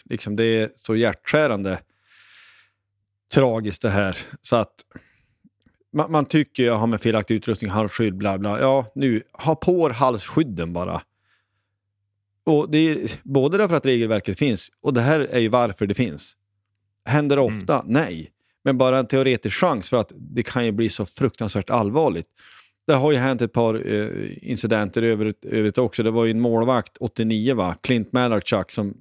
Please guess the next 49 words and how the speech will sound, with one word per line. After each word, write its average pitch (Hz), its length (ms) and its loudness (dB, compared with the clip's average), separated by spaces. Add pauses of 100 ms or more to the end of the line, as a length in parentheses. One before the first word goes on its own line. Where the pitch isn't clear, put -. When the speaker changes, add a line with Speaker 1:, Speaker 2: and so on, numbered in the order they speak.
(220)
Speaker 1:
som, 95 380 -4
eh, - 60 -12 (160)
det 110 240 -10
var 123 100 4
ju 120 40 2
bara 113 100 0
på 117 100 -2
håret 120 320 2
att 95 100 -4
han 101 120 -2
gick 95 200 -4
åt, 98 140 -4
men 95 100 -2
han 98 100 0
klarade 95 280 0
sig. 98 220 -4 (760)
Och 101 120 -4
så 104 80 0
Richard 107 240 2
Sednik 101 460 -2
tjugohundraåtta 98 880 -4 (720)
fick - 120 -6
också 117 460 0
en - 120 -8
skridsko 92 560 -4 (220)
uppåt 101 220 -6
halsen, 92 360 -4
och 92 60 -6
det, 92 280 -2 (300)
han 104 220 0
överlevde 95 380 0
också, 127 220 -2
så 92 80 -4
att 95 80 -6
det 95 60 -4
gick 90 140 -6
bra. 98 160 0
Men 123 200 0 (1700)
det 156 100 2
spelar 165 220 2
liksom 151 280 2
ingen 139 160 4
roll. 147 240 4 (100)
Reglerna 151 400 4
finns 120 200 0
där 127 160 4
av 117 100 2
en 117 80 2
orsak, 120 600 0